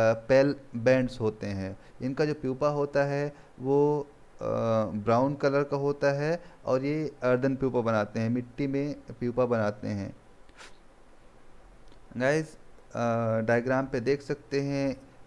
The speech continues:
एग, ये एग, ये है एग और larva और, अम, एडल्ट, एग, larva और adult देख सकते हैं। उसके अलावा,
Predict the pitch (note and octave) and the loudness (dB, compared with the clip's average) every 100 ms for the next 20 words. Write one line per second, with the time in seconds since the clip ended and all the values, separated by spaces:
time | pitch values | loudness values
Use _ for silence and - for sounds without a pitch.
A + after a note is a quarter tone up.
0 | - C3+ C#3+ C#3+ - - - - - - | 0 4 4 2 -6 -20 -20 -20 -20 -20
1 | - - A#2 C3 C3+ C#3 B2 - - - | -20 -12 -4 -2 0 0 -2 -12 -20 -20
2 | - - - - - - - - C3 D3 | -20 -20 -20 -20 -20 -20 -20 -8 -2 0
3 | D#3 D3+ - - - - - - - - | 0 -4 -16 -20 -20 -18 -18 -20 -16 -4
4 | C3+ C#3+ C#3 C3+ D3 D3+ - - - - | -2 0 -2 0 0 -2 -10 -20 -20 -8
5 | - B2+ C3 C3 - - A#2 A#2+ B2 B2+ | 0 4 4 2 -10 -8 2 4 6 4
6 | C#3 C#3+ D3 D3 - - - A2+ B2 C#3 | 2 0 0 -6 -18 -20 -4 0 0 0
7 | - - - A#2 A2+ A2 G#2+ G#2+ G#2+ - | -4 -20 -10 -4 0 0 -2 -4 -6 -2
8 | C3 C3 A2+ F#2+ G2+ - - - - - | 2 4 4 2 -4 -14 -20 -20 -20 -20
9 | - - - C#3 D#3 D3 B2+ B2 C3 C#3 | -20 -20 -6 0 0 0 2 2 4 4
10 | B2 B2+ - B2 C3 C3+ B2 A#2+ A2+ B2 | 4 -2 -2 0 2 0 -2 -2 -2 -4
11 | A2 - G#2+ - C3 - E3 D3+ C#3+ C#3+ | -6 -4 -6 -4 -6 -2 -2 0 0 0
12 | D3 | -2